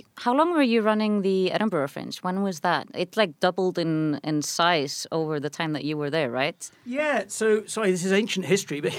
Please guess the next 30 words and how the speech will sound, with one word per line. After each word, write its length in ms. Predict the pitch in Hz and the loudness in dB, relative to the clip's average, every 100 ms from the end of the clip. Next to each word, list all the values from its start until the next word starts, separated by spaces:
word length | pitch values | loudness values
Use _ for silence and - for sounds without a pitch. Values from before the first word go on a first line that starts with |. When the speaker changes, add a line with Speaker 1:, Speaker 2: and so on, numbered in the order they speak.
| - | -6
Speaker 2:
<laughs> 120 | 156 185 | -2 0
I 60 | |
ran 220 | 185 190 | 0 2
the 80 | 175 | 2
Fringe 260 | 165 190 160 | 4 2 2
for 100 | - | 0
eight 160 | 180 190 | 0 0
years, 320 | 156 143 135 | -2 -6 -8
from, 240 | - 151 - - - - - _ _ | -8 -10 -10 -18 -20 -20 -20 _ _
um, 320 | 156 151 147 | -2 -2 -2
from 240 | 143 156 151 | -6 -6 -2
nineteen 340 | 165 165 151 | -2 -2 -6
ninety-nine, 760 | 151 147 147 143 147 190 269 214 - _ - | -6 -6 -6 -4 -4 -4 -4 -6 -12 _ -8
um, 320 | 156 151 151 - | -6 -4 -6 -8
till 180 | 165 139 | -10 -8
two 140 | 165 | -10
thousand 400 | 151 151 131 143 | -6 -6 -6 -6
and 120 | 135 | -6
seven. 320 | - 143 - - _ _ _ - _ _ _ | -8 -10 -10 -18 _ _ _ -20 _ _ _
So, 360 | - 147 135 139 - _ | -14 -12 -12 -14 -18 _
um, 200 | 147 143 175 | -6 -6 -2
yeah, 160 | 160 165 | -4 -2
and 160 | 156 | -4
during 220 | 147 175 156 | 2 4 4
that 160 | 151 | 0
time, 220 | 147 156 | -2 -2
yeah, 100 | 165 | 0
we 140 | 156 156 | 0 0
went 240 | 156 143 | -2 -6
from, 260 | - 139 | -8 -8